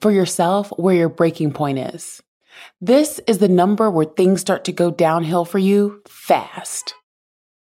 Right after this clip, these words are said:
Your low enough needs to be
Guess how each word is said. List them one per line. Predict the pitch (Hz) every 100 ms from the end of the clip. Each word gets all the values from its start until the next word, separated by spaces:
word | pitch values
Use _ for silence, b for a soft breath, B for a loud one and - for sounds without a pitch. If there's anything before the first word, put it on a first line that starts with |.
| _ _ _
Your | 196 233 233
low | 208 208 294
enough | 240 170 156 151 -
needs | 180 185 214 214 -
to | 190
be | 190 190 208 208